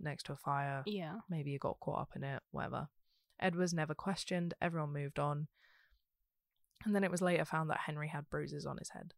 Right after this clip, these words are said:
Speaker 2: Oh, no.
Speaker 1: Ed, no. <laughs>
Speaker 2: Oh, no. Ed.
Speaker 1: So I imagine that these events have turned out rather well for Ed and Augusta. They're both weirdly infatuated with, with each other. They've both only got each other left.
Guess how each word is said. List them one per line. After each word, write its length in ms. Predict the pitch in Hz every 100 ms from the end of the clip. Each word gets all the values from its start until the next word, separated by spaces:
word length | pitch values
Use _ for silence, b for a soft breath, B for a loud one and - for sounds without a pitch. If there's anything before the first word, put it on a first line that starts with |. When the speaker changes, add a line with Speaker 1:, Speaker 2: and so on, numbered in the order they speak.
| _ _ _ _ _ _ _ _ _ -
Speaker 2:
Oh, 180 | 208 196
no. 580 | 180 180 190 180 175 - _ - - _ _ _ _ _ _ -
Speaker 1:
Ed, 240 | 196 196
no. 680 | 165 156 160 202 185 170 170 -
<laughs> 460 | - - - -
Speaker 2:
Oh, 140 | 214 226
no. 680 | 208 202 214 214 190 190 190 B B B B B B B -
Ed. 500 | 240 240 208 202 202 _ B B B B B B B _ _ _ _ _ _ _
Speaker 1:
So 340 | - - 247 233 -
I 100 | 208
imagine 400 | 214 240 254 240
that 120 | 170
these 160 | 196 175
events 280 | 165 165 190
have 140 | 175
turned 280 | 196 170 165
out 200 | 160 -
rather 240 | 160 156
well 200 | 151 143
for 120 | 151 -
Ed 100 | 151
and 80 | 143
Augusta. 640 | 135 139 143 - 143 147 - B B B _
They're 100 | 175
both 220 | 170 185
weirdly 360 | 170 170 156 151
infatuated 560 | 151 - 131 151 139 139
with, 120 | 147 - -
with 180 | 175
each 160 | 156 -
other. 320 | 151 143 143
They've 220 | 139 143
both 240 | - 156 151
only 240 | 147 151
got 180 | 143 135
each 120 | 143
other 160 | 139 143
left. 380 | 135 135 -